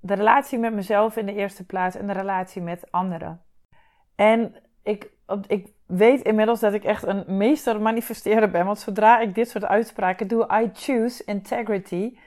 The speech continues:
dan trek ik een blik open van gebeurtenissen, ontmoetingen, situaties die ervoor zorgen dat ik ook daadwerkelijk op dat pad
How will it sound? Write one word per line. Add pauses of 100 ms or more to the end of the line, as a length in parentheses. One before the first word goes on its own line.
(260)
dan (460)
trek
ik
een
blik
open
van
gebeurtenissen,
ontmoetingen,
situaties
die
ervoor
zorgen
dat
ik
ook
daadwerkelijk (260)
op
dat
pad